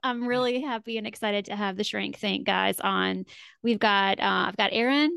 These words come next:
here, Potratz, and Nathan Hawkins from Shrink Think. So welcome, guys.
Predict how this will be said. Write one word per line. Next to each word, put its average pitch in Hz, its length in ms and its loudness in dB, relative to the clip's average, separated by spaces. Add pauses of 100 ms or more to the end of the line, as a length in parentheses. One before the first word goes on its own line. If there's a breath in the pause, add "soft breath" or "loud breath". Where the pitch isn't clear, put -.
here, 311 360 2
Potratz, 277 560 -2
and 240 120 -4
Nathan 226 240 -4
Hawkins 220 480 -4
from 190 240 -2
Shrink 233 440 -4
Think. 254 360 2
So 190 600 0
welcome, 294 320 0
guys. 196 340 0